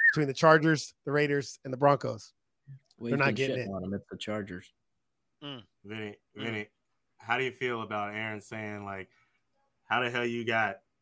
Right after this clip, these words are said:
Speaker 4: every team winning at least eleven games, <laughs> but he's got every team winning ten? <laughs> I
Speaker 3: I
Speaker 4: know
Speaker 3: mean,
Speaker 4: it's a
Speaker 3: it, it
Speaker 4: difference, but, like,
Speaker 1: It's a big difference.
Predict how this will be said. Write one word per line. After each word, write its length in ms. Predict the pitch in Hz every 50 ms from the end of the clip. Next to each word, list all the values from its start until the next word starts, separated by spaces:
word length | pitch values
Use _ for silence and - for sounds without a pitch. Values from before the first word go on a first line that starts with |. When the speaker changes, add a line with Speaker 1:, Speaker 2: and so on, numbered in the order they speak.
| _ _
Speaker 4:
every 220 | 123 120 117 117
team 260 | 113 - 123 120 117
winning 180 | 117 113 110 110
at 60 | 107
least 180 | 110 113 104 -
eleven 380 | 101 98 107 113 98 101 95 92
games, 500 | 92 90 95 113 - 143 135 - - -
<laughs> 720 | - 185 185 - - 190 - - _ - - - - -
but 120 | 123 123 - -
he's 200 | - 143 135 127 -
got 180 | - 135 123 117
every 240 | 123 127 127 - 127
team 280 | 117 - 131 123 117
winning 180 | 113 113 107 101
ten? 320 | - - 120 120 113 110 - - - - -
<laughs> 200 | _ _ - -
I 60 | 202 185 - - 190 190 - - 175 - - _ - - -
Speaker 3:
I 120 | - 175
Speaker 4:
know 180 | 170 190 190 185
Speaker 3:
mean, 40 | 175
Speaker 4:
it's 80 | 156
a 40 | 147
Speaker 3:
it, 80 | 147 143
it 20 |
Speaker 4:
difference, 420 | - 170 165 147 135 143 143 135 120
but, 200 | 120 127 127 123
like, 260 | 123 123 120 123 - -
Speaker 1:
It's 120 | 175 185
a 40 | 190
big 220 | 143 190 196 151
difference. 560 | 139 190 190 - 139 117 107 - - - -